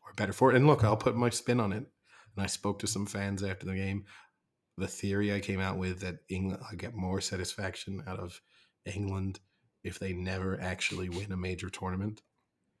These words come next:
I, I will say I've,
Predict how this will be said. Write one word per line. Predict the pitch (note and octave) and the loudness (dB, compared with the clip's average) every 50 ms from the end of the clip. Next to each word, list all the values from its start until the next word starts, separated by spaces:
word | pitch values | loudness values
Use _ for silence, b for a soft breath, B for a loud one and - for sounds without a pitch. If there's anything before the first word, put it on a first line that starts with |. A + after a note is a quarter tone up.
| _ _ b b b b b b b b b b b b b b _ _ _ _ _ _ - | _ _ b b b b b b b b b b b b b b _ _ _ _ _ _ 0
I, | G2 G2 G#2 G#2 G2+ - - | 2 4 4 4 4 2 2
I | - G#2 G#2+ | 2 4 4
will | G2+ F#2 | 4 4
say | - - A2 G#2 G2 | 2 2 2 0 0
I've, | G2 - F2+ F2 | -2 -4 -8 -12